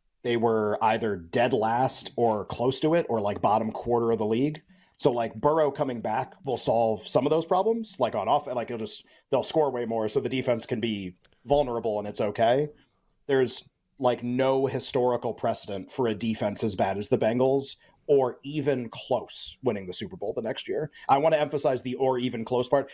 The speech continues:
'cause it's, it doesn't have to be like there's this imaginary line, and if you're one millimeter over the line, you therefore cannot win the Super Bowl. <clears throat> The Bengals exist in, like, an alternate universe of bad defense that, like, like, they had yards per,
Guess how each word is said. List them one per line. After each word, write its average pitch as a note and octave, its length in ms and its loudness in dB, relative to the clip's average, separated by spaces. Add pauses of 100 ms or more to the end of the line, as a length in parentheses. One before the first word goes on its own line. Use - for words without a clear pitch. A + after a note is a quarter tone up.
'cause D3+ 140 0
it's, D3+ 220 -4
it D3+ 80 -2
doesn't E3 180 2
have C#3+ 160 2
to C#3 80 -2
be C3 160 -2
like A2 240 0
there's A2+ 220 -2
this A2 100 -4
imaginary A#2 540 0
line, A2+ 280 2
and A2 80 -4
if G#2+ 120 -8
you're G2+ 260 -2 (240)
one C3+ 260 2
millimeter C#3 540 0
over A#2 140 -2
the A2+ 80 -4
line, A#2 300 0
you A2 200 -2
therefore A#2 300 0
cannot A#2 340 0
win A#2+ 160 -2
the G#2+ 60 -4
Super C#3 220 0
Bowl. A#2+ 280 -6 (120)
<clears throat> - 140 -20
The F3 600 2
Bengals D3+ 400 0
exist B2+ 480 -2
in, C#3 100 2
like, B2 180 0
an B2 80 -2
alternate B2 380 -2
universe A#2 460 0
of G#2+ 100 -2
bad F2+ 240 -2
defense - 600 -2 (380)
that, B2+ 140 4
like, - 320 0
like, C3 160 2
they D3 160 4
had C3 340 2 (160)
yards C3+ 320 0
per, C#3 240 0